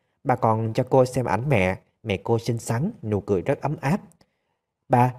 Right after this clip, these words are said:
sao tự nhiên bà lại nhắc đến chuyện này?" Vịnh Hân nghi hoặc. "Không có gì,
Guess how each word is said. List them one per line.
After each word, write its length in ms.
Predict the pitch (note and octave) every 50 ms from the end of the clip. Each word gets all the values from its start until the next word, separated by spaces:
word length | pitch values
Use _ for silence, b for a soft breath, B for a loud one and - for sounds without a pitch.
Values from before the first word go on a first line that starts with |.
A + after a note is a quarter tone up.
| - _ _
sao 160 | - F3+ E3+ E3
tự 80 | C3 A#2+
nhiên 360 | B2+ C#3+ D3 D3 D3 D3+ C3+
bà 100 | A#2+ A2
lại 140 | G#2+ G#2 A2
nhắc 180 | C#3 E3 -
đến 140 | C#3+ C3+ F3 F3+
chuyện 160 | C#3 A#2 A2
này?" 260 | A#2 A#2 A#2+ B2 A#2+ - - _ _ _ _
Vịnh 220 | - G2+ G2 F2 F2
Hân 320 | G2 G#2+ G#2 G2+ G2+ G2+ - _ -
nghi 140 | B2 B2 A#2
hoặc. 200 | A2+ A2 F#2 - - _ _ _ _ _ _ _ _ _ _ _ _ _ _ -
"Không 140 | E3 D3+
có 80 | - F3+
gì, 280 | F#3 D#3 C#3+ B2 A#2+